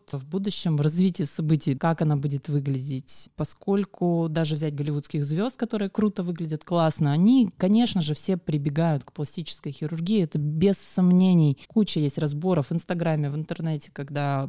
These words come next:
прям пластические хирурги пишут: «Так, вот это не говорит, что не дело, но на самом деле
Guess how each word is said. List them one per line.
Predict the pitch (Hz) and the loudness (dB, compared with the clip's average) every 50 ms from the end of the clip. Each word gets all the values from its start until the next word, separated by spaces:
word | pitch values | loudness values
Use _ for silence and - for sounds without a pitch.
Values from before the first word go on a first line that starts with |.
| - | -4
прям | - - 170 165 - | -2 -2 0 0 0
пластические | - 151 147 - - 151 - - - - 143 | -2 -6 -6 -6 -10 -10 -10 -12 -10 -10 -12
хирурги | - - 170 160 151 135 143 127 | -10 -8 -6 -6 -6 -6 -6 -8
пишут: | - 143 - - 160 - _ _ | -8 -8 -8 -10 -12 -16 _ _
«Так, | 302 294 285 269 262 247 - _ | -2 -2 0 -2 -2 -4 -6 _
вот | 170 151 - | -10 -8 -8
это | 156 - 175 156 - - | -8 -8 -8 -10 -8 -4
не | - 185 196 214 190 | 0 2 4 4 4
говорит, | 160 185 180 175 165 160 139 | 2 0 0 0 0 -2 -4
что | - - - | -8 -6 -4
не | 151 151 180 | -4 -4 -2
дело, | 190 247 294 277 240 202 | -2 -4 -4 -4 -4 -4
но | 175 180 220 330 381 330 | -2 -2 0 0 0 0
на | 240 165 | 0 0
самом | - 147 139 151 185 208 226 | -2 -4 -4 -2 -2 -2 -2
деле | - 311 294 262 262 247 | 0 -2 -2 -2 -4 -8